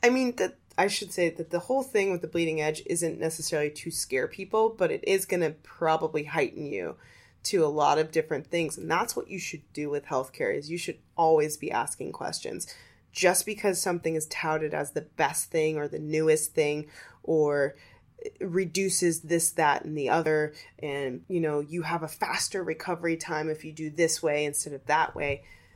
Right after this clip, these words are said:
Just because you have all these flashy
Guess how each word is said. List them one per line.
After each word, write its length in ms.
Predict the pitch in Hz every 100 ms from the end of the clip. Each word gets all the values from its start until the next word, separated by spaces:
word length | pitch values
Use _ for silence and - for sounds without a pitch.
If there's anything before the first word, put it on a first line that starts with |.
| - - 202
Just 420 | - 214 269 -
because 600 | 233 208 - 240 202 170
you 140 | 165 170
have 260 | 175 175 - - -
all 180 | 208
these 260 | 196 180 -
flashy 560 | - - 214 - 175